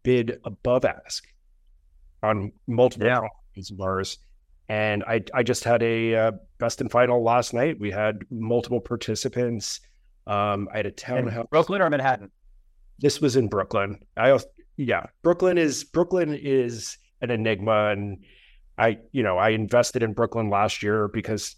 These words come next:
Speaker 1: I just saw the trend and, you know, thinking that there's a lot of appreciation because of the gap in value between, or,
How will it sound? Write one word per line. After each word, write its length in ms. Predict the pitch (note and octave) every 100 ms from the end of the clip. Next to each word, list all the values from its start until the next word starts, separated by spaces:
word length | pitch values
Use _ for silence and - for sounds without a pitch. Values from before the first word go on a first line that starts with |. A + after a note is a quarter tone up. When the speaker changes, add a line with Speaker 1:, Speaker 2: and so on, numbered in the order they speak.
| -
Speaker 1:
I 60 | G#2
just 220 | G#2 - -
saw 440 | - - - A2+ A#2
the 140 | G#2+
trend 760 | - - G2+ G#2 G#2 G#2 G2+ G#2 -
and, 720 | G#2+ G#2 G2+ G2 G2 G2+ - -
you 80 | A2
know, 100 | G2
thinking 600 | - A2 A2+ A2 G#2 G2
that 320 | G#2 G#2 G2
there's 160 | A#2 G#2
a 60 |
lot 300 | G2 G#2 G#2
of 60 | G#2
appreciation 800 | G2 - A2 - G#2 G2 A2+ F#2+
because 300 | G#2+ G#2 G2+
of 120 | F#2+
the 140 | G#2 -
gap 360 | A2+ G2 B2 - - - - - - - _ -
in 180 | A#2+
value 440 | G2+ A#2 B2+ C#3 C3+
between, 680 | C3 - C#3+ C#3 C3+ C3 - _ _ _
or, 280 | - G2+ E2